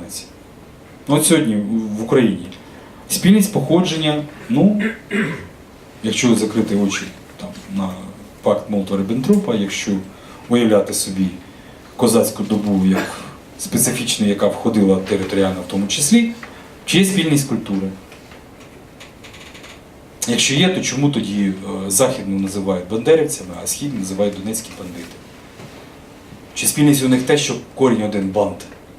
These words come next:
Тобто це дві банди, і, ну, на основі цього ми можемо покласти спільність. Вони ідентифікують один одного як чужих. Чи можна говорити про те, що це спільна культура?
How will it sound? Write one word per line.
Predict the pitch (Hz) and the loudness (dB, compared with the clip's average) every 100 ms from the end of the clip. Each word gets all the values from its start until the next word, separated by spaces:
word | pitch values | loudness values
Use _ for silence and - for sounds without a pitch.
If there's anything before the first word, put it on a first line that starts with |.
| - - - - - - - - - - - - | -20 -20 -20 -20 -20 -20 -20 -20 -20 -20 -20 -18
Тобто | - - | -12 -8
це | - 113 | 0 0
дві | 123 107 | 0 0
банди, | 131 151 - 127 - - - - - - - 104 | 2 4 2 -2 -6 -16 -20 -20 -20 -20 -16 -10
і, | 101 101 101 98 95 95 - - - - - | -6 -2 0 0 0 -2 -6 -16 -20 -20 -10
ну, | 101 98 - | -4 -4 -4
на | 101 | -6
основі | 101 120 107 | -4 0 0
цього | 104 135 139 110 | 0 4 4 4
ми | 104 110 | 2 0
можемо | 101 95 95 95 95 - - - | -2 -4 -4 -6 -6 -12 -20 -20
покласти | - - 110 - | -20 -4 -2 -2
спільність. | 107 - 95 - - - - - | -6 -6 -8 -8 -12 -14 -20 -8
Вони | 113 135 | -2 2
ідентифікують | 143 143 147 156 - 190 190 135 | 2 2 -2 -4 2 4 6 4
один | 113 120 147 | -2 -4 -2
одного | 156 117 110 | -2 -2 -4
як | 110 - | -4 -6
чужих. | 143 131 107 92 - - - - - - - - - - | -10 -10 -8 -10 -12 -20 -20 -20 -20 -20 -20 -20 -20 -12
Чи | 107 | 0
можна | 147 185 | 4 6
говорити | 147 123 98 | 4 2 -2
про | 98 | -4
те, | 110 107 | -2 -2
що | - 95 | -2 -4
це | 107 92 - - - | -4 -4 -6 -14 -12
спільна | - 117 98 | -4 0 0
культура? | 95 95 92 | -2 -8 -10